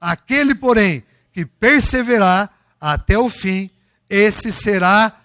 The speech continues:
salvo." Senhor Jesus. Ó Senhor Jesus. Irmão, salvo do quê? Mas nós já somos salvos.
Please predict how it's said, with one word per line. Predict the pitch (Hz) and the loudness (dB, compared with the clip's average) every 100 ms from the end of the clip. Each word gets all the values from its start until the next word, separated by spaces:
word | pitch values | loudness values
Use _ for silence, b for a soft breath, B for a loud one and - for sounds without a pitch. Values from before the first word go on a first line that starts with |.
| _ | _
salvo." | - - 302 294 220 247 233 202 175 156 123 b b b - | -2 6 8 8 6 4 6 6 4 0 -4 b b b -8
Senhor | - 202 226 277 269 | -4 0 2 6 6
Jesus. | 226 220 180 151 226 220 202 175 135 120 - - _ _ _ _ _ | 6 0 -2 2 6 6 6 2 -2 -10 -14 -16 _ _ _ _ _
Ó | 175 190 202 196 | -6 -4 -2 -2
Senhor | - 190 175 | -4 -4 -6
Jesus. | 151 156 127 226 220 196 156 123 104 - _ _ _ _ _ _ _ _ _ _ _ _ _ _ _ _ _ _ _ _ _ _ _ _ _ _ _ _ _ _ _ _ _ _ _ _ _ _ _ _ _ _ _ _ _ _ _ | -6 -8 -2 2 4 2 -2 -6 -16 -20 _ _ _ _ _ _ _ _ _ _ _ _ _ _ _ _ _ _ _ _ _ _ _ _ _ _ _ _ _ _ _ _ _ _ _ _ _ _ _ _ _ _ _ _ _ _ _
Irmão, | 180 208 240 240 | -14 -8 -8 -8
salvo | - 208 233 220 | -10 -6 -4 -6
do | 214 | -12
quê? | - 165 | -10 -12
Mas | 170 | -10
nós | 202 | -10
já | 175 | -10
somos | 170 180 - | -12 -14 -12
salvos. | 196 233 143 - - | -12 -12 -16 -20 -20